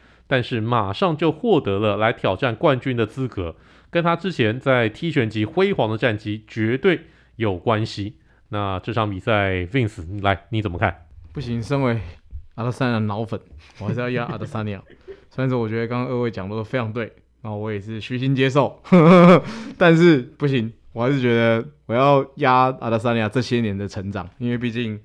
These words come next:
Speaker 2: 呃，我觉得U F C是目前可能大家还是普遍认为它是最好的联盟嘛，所以我自己觉得它经过，呃，袋鼠，然后经过就是小胖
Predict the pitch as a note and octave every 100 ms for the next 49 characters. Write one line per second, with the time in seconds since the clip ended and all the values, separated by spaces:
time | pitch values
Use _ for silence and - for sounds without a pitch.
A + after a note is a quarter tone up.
0 | _ _ _ _ _ _ _ G#2+ G#2 G2+
1 | G#2 A#2 A#2+ B2 A2 A2+ G#2+ A2+ G#2 G2
2 | - B2 _ _ _ - C3+ G#2+ F#2+ F#2+
3 | F#2 F#2+ G2+ A2+ G2 F#2+ F#2 A2 - F#2+
4 | A2+ G#2+ G2 F#2 G2 G#2 F#2+ A#2 G2 F#2
5 | E2+ F2 F2 F2+ E2 - - A#2 G#2 B2
6 | A2+ G2 F#2 F#2+ G#2 G#2+ A2 A2+ A2+ G#2+
7 | G2 - _ _ _ _ _ _ _ -
8 | G2 F#2 F2+ F2 E2+ - _ _ - C3+
9 | A2+ - G#2 - C3+ _ _ - F#2+ F#2+
10 | G#2 G#2 G#2 G#2+ G#2 F#2+ F#2 C3 _ _
11 | _ _ _ G#2 G2 F#2+ F2+ - A2 -
12 | F#2+ C3 A2+